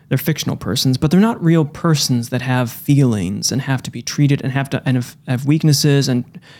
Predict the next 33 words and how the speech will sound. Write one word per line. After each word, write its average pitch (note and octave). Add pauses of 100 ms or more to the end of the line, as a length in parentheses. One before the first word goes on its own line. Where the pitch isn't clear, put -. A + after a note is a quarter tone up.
(140)
and F3+
have F#3+
sufferings D3
and C3+
all B2+
this. B2+
Institutions F3+
don't -
do B2+
that E2
sort F#2+
of -
thing. G2+ (420)
Institutions D#3
need C3+
to B2+
be A#2 (460)
set D3
up -
for D3
the C3+
persons, B2 (560)
but E3
institutions F#3+
themselves C#3
need D3
to C#3
be C#3+
looked E3+
at C3
with C#3+
an D3
objective, C#3+